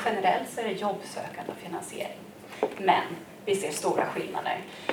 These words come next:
Skådespelarna trycker mest på aspekter som rör frilanslivet,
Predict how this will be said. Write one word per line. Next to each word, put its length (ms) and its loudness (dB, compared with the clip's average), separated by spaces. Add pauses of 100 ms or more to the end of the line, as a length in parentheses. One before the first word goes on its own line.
(220)
Skådespelarna 840 12
trycker 360 6
mest 280 6
på 60 12
aspekter 500 4
som 200 4
rör 160 10
frilanslivet, 1080 10